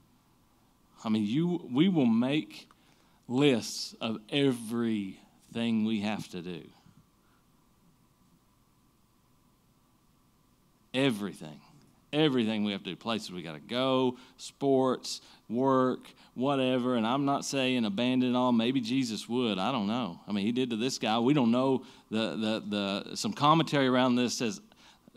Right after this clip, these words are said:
it, it's not likely that the man's father was already dead 'cause he would have not been there with Jesus. He would have been in the process of burying his dad. It was probably more likely that maybe he was elderly and maybe he was sick, and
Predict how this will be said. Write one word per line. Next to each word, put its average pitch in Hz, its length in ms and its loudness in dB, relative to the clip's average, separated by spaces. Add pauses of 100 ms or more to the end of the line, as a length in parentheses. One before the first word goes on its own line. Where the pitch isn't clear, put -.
it, 120 200 -4
it's 120 180 -4
not 147 380 6
likely 139 500 2
that 113 240 0
the 113 60 0
man's 127 340 2
father 139 480 0
was 107 240 0
already 117 440 0
dead 120 540 -4
'cause 104 200 -4
he 120 100 0
would 127 160 2
have 98 120 -2
not 117 340 -2
been 131 160 0
there 135 140 -2
with 131 120 0
Jesus. 139 240 -4
He 127 80 0
would 120 120 0
have 110 60 -4
been 117 200 0
in 127 200 0
the 117 80 2
process 135 580 -2
of 92 180 -8
burying 147 460 0
his 143 180 -4
dad. 156 340 -2 (320)
It 113 100 2
was 113 120 2
probably 143 520 4
more 139 360 4
likely 160 380 2
that 120 180 2
maybe 123 240 4
he 127 120 4
was 110 280 2
elderly 165 560 4
and 131 100 4
maybe 120 260 2
he 101 80 0
was 95 140 -4
sick, 175 400 -2
and 110 140 -2